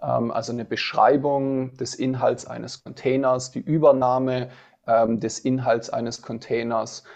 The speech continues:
der Ursprung des Containers, das Ziel des Containers und die entsprechende Zahlungen. Das ist auch relativ rigide, insbesondere dann,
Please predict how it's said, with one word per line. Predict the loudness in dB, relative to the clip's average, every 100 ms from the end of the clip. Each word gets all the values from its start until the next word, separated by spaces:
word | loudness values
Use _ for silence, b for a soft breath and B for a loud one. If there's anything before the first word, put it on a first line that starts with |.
| B
der | 0 4
Ursprung | 6 6 4 -2 2
des | 2 0
Containers, | -8 -8 -4 -2 0 -2 -2 -4
das | -6 -6
Ziel | 0 2 4
des | 4 2
Containers | -2 0 0 0 2 0 0 B B B 2
und | 4 4 0
die |
entsprechende | -4 -2 2 2 2 -2 0
Zahlungen. | 4 6 6 6 2 -2 -6 b b
Das | 4 4
ist | 4 -2 4
auch | 4 4
relativ | 2 4 4 2 -2 -4
rigide, | -2 -2 -2 0 0
insbesondere | 0 0 0 0 -2 4 4 4 2
dann, | 2 2 2 0